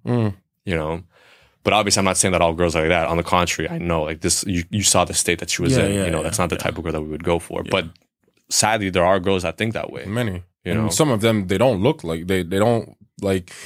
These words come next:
Speaker 1: even that in the state that she was whatsoever, some girls, they'll look perfect and everything, but they think exactly
Speaker 2: Exactly
Speaker 1: the same.
Speaker 2: the same way, yeah.
Speaker 1: So that's the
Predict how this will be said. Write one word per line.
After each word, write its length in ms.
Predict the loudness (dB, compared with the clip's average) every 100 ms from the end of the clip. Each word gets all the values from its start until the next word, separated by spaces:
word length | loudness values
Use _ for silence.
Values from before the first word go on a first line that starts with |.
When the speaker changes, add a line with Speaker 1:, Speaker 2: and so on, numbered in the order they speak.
| -2
Speaker 1:
even 260 | 2 4 6
that 340 | 6 6 2 -2
in 160 | 0
the 60 | 0
state 300 | 2 2 2
that 120 | -2
she 160 | 0 0
was 320 | 4 2 2
whatsoever, 640 | -2 -2 -2 -2 0 0
some 240 | 0 0 2
girls, 240 | 2 2
they'll 140 | 0 0
look 200 | -2 0
perfect 340 | -2 0 -2 -4
and 80 |
everything, 320 | -4 -4 -4 -4
but 60 |
they 80 | -6
think 200 | -6 -6
exactly 360 | -4 -4 -2 -2
Speaker 2:
Exactly 280 | 0 0 0
Speaker 1:
the 80 | -2
same. 140 | -4
Speaker 2:
the 20 | -6
same 40 |
way, 160 | -4 -4
yeah. 180 | -6 -10 -10
Speaker 1:
So 120 | 2
that's 160 | 2 2
the 120 | 0